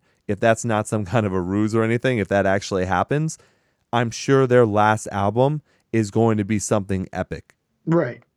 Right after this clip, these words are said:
Speaker 1: This album doesn't have that feel. I mean, Jackson, you said this was, like, the first time you've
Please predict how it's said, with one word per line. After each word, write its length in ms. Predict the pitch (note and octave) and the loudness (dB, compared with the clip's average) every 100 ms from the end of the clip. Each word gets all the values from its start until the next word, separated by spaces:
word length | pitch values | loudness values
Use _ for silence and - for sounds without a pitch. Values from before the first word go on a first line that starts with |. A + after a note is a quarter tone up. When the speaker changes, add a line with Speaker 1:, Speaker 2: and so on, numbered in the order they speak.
| _ _ _ B2 | _ _ _ 0
Speaker 1:
This 200 | D#3 - | 2 4
album 320 | B2+ A#2+ A#2 | 2 2 2
doesn't 260 | A#2 G#2 G#2+ | 0 0 -2
have 140 | F#2+ | 0
that 120 | F#2+ | -2
feel. 380 | - E3 G#2+ - - | 0 2 2 0 -8
I 60 | G#2+ | -4
mean, 160 | A2 | -2
Jackson, 400 | G#2 C3 C#3+ G#2+ | 2 2 2 -2
you 100 | G#2+ | -4
said 300 | G#2 D3 A#2+ | 0 2 2
this 160 | F#2+ G2 | 0 -4
was, 240 | G2+ F2+ | -6 -2
like, 160 | G2 F#2 | -2 -2
the 80 | G2+ | -4
first 320 | - G2+ - | -2 -2 -2
time 320 | G2+ F#2+ F#2+ | -4 -4 -2
you've 300 | F#2 F#2 F2 | -2 -4 -6